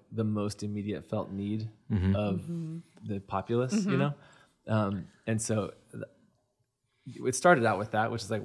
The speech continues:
Speaker 1: "What's going on here?" You know,
Speaker 2: Yeah.
Speaker 1: it seemed like
Speaker 3: Yeah.
Speaker 1: the first two sermons were sort of like, "What is this?"
Speaker 3: <laughs>
Speaker 1: And
Speaker 2: Totally.
Speaker 1: then it started to make sense, and then it really landed really well.
Speaker 3: Yes.
Speaker 1: And p-, applicable
Speaker 3: Yeah.
Speaker 1: and relevant and then inspiring. Like, uh, it
Speaker 3: Mm-hmm.
Speaker 1: went, it went from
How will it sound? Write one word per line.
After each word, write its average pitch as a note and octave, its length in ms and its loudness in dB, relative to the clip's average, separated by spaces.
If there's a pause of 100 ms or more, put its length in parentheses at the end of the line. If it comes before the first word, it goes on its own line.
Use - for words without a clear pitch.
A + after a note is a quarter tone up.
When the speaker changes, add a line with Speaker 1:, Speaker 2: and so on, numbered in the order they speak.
(140)
Speaker 1:
"What's D3+ 160 -4
going E3 200 -2
on E3 160 0
here?" F#3 320 0
You D#3 140 0
know, D#3 120 6
Speaker 2:
Yeah. G2 220 8
Speaker 1:
it B2 60 10
seemed A#2+ 120 4
like G3 100 6
Speaker 3:
Yeah. D3 120 10
Speaker 1:
the - 60 10
first - 120 6
two E3+ 100 8
sermons D#3+ 280 6
were C#3+ 100 6
sort D3 180 8
of C3 60 10
like, A#2 100 8
"What B2+ 140 4
is D4+ 120 -4
this?" F4 200 -2 (180)
Speaker 3:
<laughs> - 180 -8
Speaker 1:
And C3+ 120 6
Speaker 2:
Totally. G#2 180 12 (160)
Speaker 1:
then D#2+ 80 2 (100)
it C#3 140 8
started E3+ 300 6
to E3+ 100 0
make F3+ 160 4
sense, G3 280 2
and C3 140 2
then C#3 60 4
it C3 140 2
really C3+ 340 4
landed A#2 500 2
really A2 260 0
well. G2+ 420 -2 (220)
Speaker 3:
Yes. D3 280 -2
Speaker 1:
And A#2 160 4
p-, - 160 -6
applicable C3+ 640 -2
Speaker 3:
Yeah. A2+ 140 -2
Speaker 1:
and A2 220 0
relevant B2+ 400 2
and A2 120 2
then A2+ 140 2
inspiring. A#2 500 -2
Like, C3 260 0
uh, A2 280 4 (340)
it C3+ 120 4
Speaker 3:
Mm-hmm. - 60 0
Speaker 1:
went, D3+ 180 6 (300)
it C#3 160 4
went D3+ 240 2
from B2 380 2